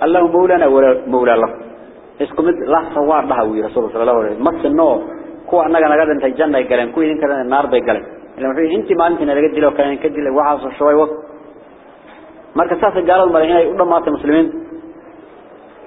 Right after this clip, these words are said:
Saas ay munaafiqiintina moodeen buu kan, ee, "Wa daa'ifatun yadun-, qad ahmadu anfusuhum yadunnuuna billahi," waxay u maleeyaan ghayra al-haqqi, mala aan xaq ahayn. Dana al-jaahil, sida gaaladu ay maleeyeen oo in islaamka inuu baaba'ay gaaladu u maleeyeen, dad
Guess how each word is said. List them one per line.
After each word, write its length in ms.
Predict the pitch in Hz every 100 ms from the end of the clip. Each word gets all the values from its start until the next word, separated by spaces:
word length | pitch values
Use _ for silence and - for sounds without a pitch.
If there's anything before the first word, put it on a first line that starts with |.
| -
Saas 200 | 180 -
ay 80 | 143 135
munaafiqiintina 680 | 135 135 - - 165 160 131
moodeen 320 | 123 139 143
buu 80 | 120
kan, 200 | - 135 151 - - - - - -
ee, 600 | 139 135 127 120 117 107 - - - - - - - - 127
"Wa 100 | 139
daa'ifatun 480 | 156 170 160 151
yadun-, 460 | 147 147 165 175 151 - - - - 139 170 175 175
qad 120 | 175
ahmadu 280 | 170 170 151
anfusuhum 400 | 147 147 170 151
yadunnuuna 420 | 147 165 175 160 151
billahi," 340 | 147 170 165
waxay 220 | 151 139
u 80 | 165
maleeyaan 380 | 170 156 147 139
ghayra 200 | 143 160
al-haqqi, 340 | 165 170 -
mala 180 | 139 156
aan 220 | 165 151
xaq 280 | - 180 180
ahayn. 320 | 147 175 165 - - - - 135
Dana 140 | 156
al-jaahil, 340 | 170 156 165 156
sida 140 | 170
gaaladu 360 | 147 165 180 160
ay 120 | 147
maleeyeen 520 | 143 147 151 175 165
oo 60 | 156
in 100 | 160 156
islaamka 360 | 180 165 165
inuu 140 | 170 160
baaba'ay 380 | 147 147 165 151
gaaladu 260 | 160 175 175
u 80 |
maleeyeen, 360 | 165 165 170 160
dad 120 | 151